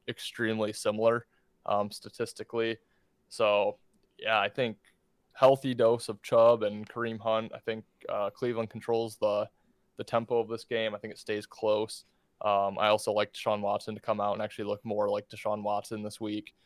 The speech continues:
Um, yeah, for every reason that Zach said, he, he's got a game under his belt now and, uh, another week of practice. And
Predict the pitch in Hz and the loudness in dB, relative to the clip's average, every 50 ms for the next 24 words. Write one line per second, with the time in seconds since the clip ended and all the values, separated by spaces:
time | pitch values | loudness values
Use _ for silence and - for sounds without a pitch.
0 | _ _ _ _ _ - 92 98 98 92 95 98 98 - _ _ _ _ _ _ | _ _ _ _ _ -2 2 2 2 2 0 -4 -6 -14 _ _ _ _ _ _
1 | _ _ _ _ _ _ _ _ _ _ _ _ _ - 92 98 101 101 - 101 | _ _ _ _ _ _ _ _ _ _ _ _ _ -12 -8 -8 -8 -8 -8 -6
2 | 104 101 110 110 113 113 107 104 104 110 107 107 107 104 107 107 107 107 104 104 | 0 2 2 2 2 -2 -4 -2 -4 -4 -4 -4 -6 -8 -6 0 2 2 2 0
3 | - - 104 107 107 107 - _ _ _ - 107 104 101 104 104 _ _ _ _ | 0 -2 0 0 0 -2 -4 _ _ _ -12 -12 -12 -12 -14 -18 _ _ _ _
4 | - 113 101 - - - 104 107 104 120 113 110 110 110 110 104 107 107 110 104 | -16 -16 -16 -2 0 0 0 2 0 0 0 0 2 2 0 0 -2 -6 -6 -4
5 | - 113 101 104 104 - - 110 107 104 107 104 101 104 107 107 107 110 117 - | -2 0 2 2 0 0 -2 -4 -2 -2 0 0 0 -2 -2 -6 -10 -14 -18 -20
6 | _ - 110 110 101 101 107 107 104 104 107 110 110 107 - 104 - - 113 104 | _ -6 -4 -4 -4 -2 -4 -4 -4 -4 -4 -4 -6 -6 -8 -12 -4 0 2 2
7 | 98 101 - 110 107 104 101 - - - - - 104 - | 2 0 -2 -2 -2 -2 -2 -6 -10 -12 -12 -12 -12 -14